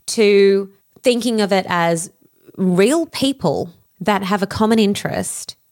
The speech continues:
and seeing herself as a community builder. And she talks about that on the episode and how that switch in mindset really helped to change her strategy.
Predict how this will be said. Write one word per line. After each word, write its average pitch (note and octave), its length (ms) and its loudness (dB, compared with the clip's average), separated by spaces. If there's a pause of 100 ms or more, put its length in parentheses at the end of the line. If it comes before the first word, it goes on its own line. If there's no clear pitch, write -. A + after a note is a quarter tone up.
and F3+ 400 0
seeing G#3+ 300 0
herself F#3+ 420 -2
as F3+ 120 -2
a F3 60 -2
community F3 580 0
builder. - 420 -8 (120)
And F3+ 100 -4
she - 60 -6
talks D4 260 -6
about F#3+ 240 -2
that F3 140 0
on E3+ 180 -2
the D3+ 60 -2
episode E3 540 -6
and D#3+ 180 -6 (540)
how G3 420 -2
that F#3+ 320 -2 (220)
switch - 1040 -4 (120)
in F3+ 400 -2 (240)
mindset F3 1080 -2 (440)
really F3+ 640 0 (220)
helped F3+ 340 -4
to G3 100 -4
change F3 360 -2
her E3 120 -6
strategy. - 800 -4